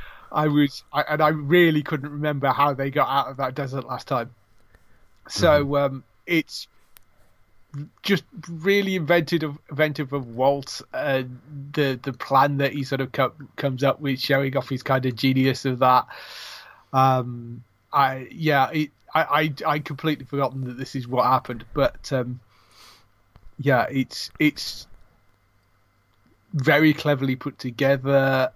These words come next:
Speaker 1: Um, you know, it's great seeing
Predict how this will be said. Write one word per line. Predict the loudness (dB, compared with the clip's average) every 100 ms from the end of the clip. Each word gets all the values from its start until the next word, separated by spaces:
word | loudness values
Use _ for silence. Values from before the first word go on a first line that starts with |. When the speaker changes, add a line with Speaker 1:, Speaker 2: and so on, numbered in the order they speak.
| -6
Speaker 1:
Um, | -2 0 0 -2 -4 -8 -10 -12 -18 _ _ _ -6
you | -2
know, | 0 0 0 -2
it's | -4 -2 -4 -6
great | 0 4 4 2
seeing | 2 4 4 2 -2